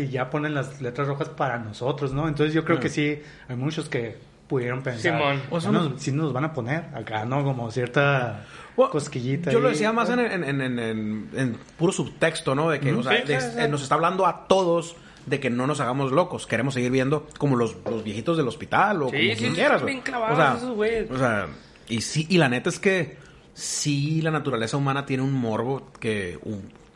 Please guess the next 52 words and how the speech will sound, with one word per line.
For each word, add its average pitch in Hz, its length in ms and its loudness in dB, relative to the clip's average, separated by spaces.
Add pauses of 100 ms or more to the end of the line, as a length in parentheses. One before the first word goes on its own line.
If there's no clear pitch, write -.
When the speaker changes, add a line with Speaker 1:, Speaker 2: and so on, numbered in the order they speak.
(120)
Speaker 2:
que 95 340 -8
cuando 104 260 -6
ves 95 200 -6
un 127 100 -2
choque, 107 240 -4
güey, 120 240 0 (480)
pues 107 160 -8
volteas, 104 640 -2
¿no? 127 220 -2
Speaker 1:
Ujú. 180 240 -2 (180)
Speaker 2:
O - 20 -14
sea, - 320 -6
Speaker 1:
Sí, 147 260 0
Speaker 2:
pasa - 180 2
un 139 60 6
Speaker 1:
pasas 180 160 4
Speaker 2:
accidente 139 320 4
y - 20 4 (120)
Speaker 1:
despacito, 156 80 2
Speaker 2:
pasa, 110 140 4
Speaker 1:
cabrón, 143 180 4
a 127 60 0
saber 196 220 0
Speaker 2:
ajá. - 100 0
Speaker 1:
qué - 60 -
pedo. 135 240 -2 (240)
Speaker 2:
No 147 100 4
es 143 80 2
porque, 175 200 4
Speaker 3:
Y - 20 4
Speaker 2:
"Ay, - 60 4
no - 20 4
Speaker 3:
son 175 100 4
Speaker 2:
quieres 214 120 6
Speaker 3:
casi - 120 2
Speaker 2:
atropellar 147 280 6
a 190 40 6
nadie, 156 340 4
cabrón". 113 280 0 (960)
Speaker 1:
Que 196 60 -4 (240)
debe 139 200 4
haber 135 160 2
pasado 135 240 0
un 135 80 0
chingo 143 240 2
de 131 60 4
veces. 113 360 -4 (1120)
Mm. 123 220 -2 (800)
Oye, 165 140 2
nomás 165 260 0
una 202 120 4
duda. 156 280 2